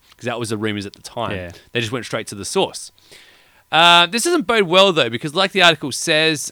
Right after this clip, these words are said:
Speaker 1: um, they've been in trouble for a few years and they've been laying off a few employees over the last, several of them.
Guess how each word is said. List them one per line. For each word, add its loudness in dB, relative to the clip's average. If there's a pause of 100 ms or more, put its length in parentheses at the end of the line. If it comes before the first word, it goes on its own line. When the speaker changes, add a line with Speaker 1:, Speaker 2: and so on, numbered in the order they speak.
(100)
Speaker 1:
um, -6
they've 0
been -4
in -6
trouble 0
for -4
a -2
few -4
years -2
and -8
they've -8
been -4
laying 2
off 0
a -14
few -4
employees -4
over -4
the -6
last, -6
several -4
of -4
them. -12